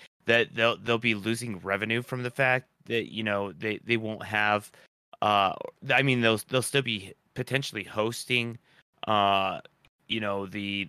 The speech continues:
the Xbox Cloud Gaming service and stuff. But who, who's gonna, you know, host downloads for, uh, Diablo Immortal, for Candy Crush? They're, it's still gonna probably be hosted through Google because you're gonna have to download it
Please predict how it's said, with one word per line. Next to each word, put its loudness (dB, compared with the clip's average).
the 0
Xbox 0
Cloud 4
Gaming -2
service -4
and -8
stuff. 0
But 2
who, 0
who's -6
gonna, 0
you -6
know, -2
host -2
downloads 0
for, -2
uh, 6
Diablo 2
Immortal, -2
for -8
Candy -2
Crush? -4
They're, 0
it's -10
still -2
gonna -4
probably -2
be -6
hosted -6
through -6
Google -2
because -4
you're -4
gonna -6
have -2
to -12
download -2
it -2